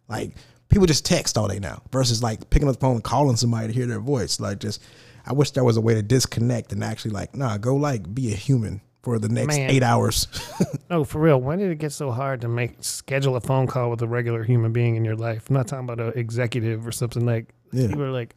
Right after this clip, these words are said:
Speaker 2: "Oh, yeah, oh, man, I'll try to get with you. Uh, what's your schedule look like next week?"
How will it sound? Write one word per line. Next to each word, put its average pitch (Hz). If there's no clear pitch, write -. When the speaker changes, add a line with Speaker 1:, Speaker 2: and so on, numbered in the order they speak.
Speaker 2:
"Oh, 233
yeah, 208
oh, 185
man, 202
I'll 208
try 220
to 202
get 196
with 185
you. 190
Uh, 175
what's 214
your 247
schedule 214
look 214
like 185
next 175
week?" 180